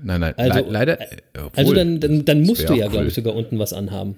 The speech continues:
Speaker 1: Ja,
Speaker 2: Aber
Speaker 1: muss ich,
Speaker 2: anyway,
Speaker 1: muss
Speaker 2: ich
Speaker 1: ich.
Speaker 2: weiß es nicht, du bist der Jurist. Ähm, auf jeden Fall, wie gesagt, wir freuen uns total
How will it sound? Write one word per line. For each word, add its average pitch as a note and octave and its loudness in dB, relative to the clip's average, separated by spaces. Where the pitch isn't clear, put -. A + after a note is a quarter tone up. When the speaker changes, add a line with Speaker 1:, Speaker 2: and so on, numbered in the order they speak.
Speaker 1:
Ja, D2+ -4
Speaker 2:
Aber F2 2
Speaker 1:
muss F2 -2
ich, C#3+ 2
Speaker 2:
anyway, C3 4
Speaker 1:
muss - -2
Speaker 2:
ich - -4
Speaker 1:
ich. - -6
Speaker 2:
weiß C3 2
es C#3 -2
nicht, A#2 -2
du C3+ 0
bist B2 -2
der A#2 0
Jurist. A2 -2
Ähm, B2 0
auf C#3 2
jeden G#3 4
Fall, E3 4
wie D3 4
gesagt, C#3 2
wir C3 2
freuen C3+ 2
uns C#3 -2
total C3+ -2